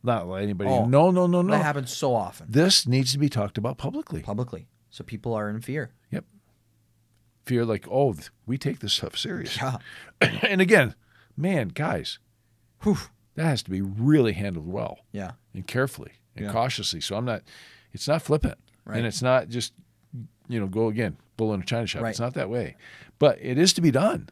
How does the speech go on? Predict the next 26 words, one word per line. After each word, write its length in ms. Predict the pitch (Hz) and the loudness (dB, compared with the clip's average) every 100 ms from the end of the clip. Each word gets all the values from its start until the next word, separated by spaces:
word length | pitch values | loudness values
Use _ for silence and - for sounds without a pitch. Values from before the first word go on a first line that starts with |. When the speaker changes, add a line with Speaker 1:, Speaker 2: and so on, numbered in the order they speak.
| _ | _
Speaker 2:
A-, 220 | 127 127 | -10 -8
and 100 | 131 | -6
we, 120 | 131 120 - | -4 -6 -6
and 80 | |
we 80 | 123 | -6
trust 340 | 104 196 - - | -2 -4 -4 -4
that. 320 | 104 98 - _ _ | -4 -4 -8 _ _
We 100 | 117 | -10
trust 320 | - 170 - | -4 -4 -4
that 260 | 107 92 - _ 107 | -6 -6 -8 _ -6
when 140 | 117 | -6
it's 140 | 104 | -6
done 420 | - 127 143 110 92 | -4 -2 -2 -4 -6
the 80 | |
right 200 | 107 113 | -4 -4
way. 340 | 104 135 - - _ - | -2 -2 -4 -12 _ -8
Speaker 1:
Yeah. 160 | 117 113 - _ _ _ _ - | -4 -4 -6 _ _ _ _ -8
Speaker 2:
That 140 | 101 | -4
God 260 | 107 117 131 | 0 0 0
is, 180 | 123 120 - | -4 -8 -8
God 260 | 113 117 143 | -2 0 2
knows 200 | 143 135 | 0 -2
what 80 | 131 | -4
he's 120 | 98 | -6
doing. 300 | - 113 101 - _ 95 | -4 -4 -4 -8 _ -10
Speaker 1:
Yeah. 160 | 87 | -8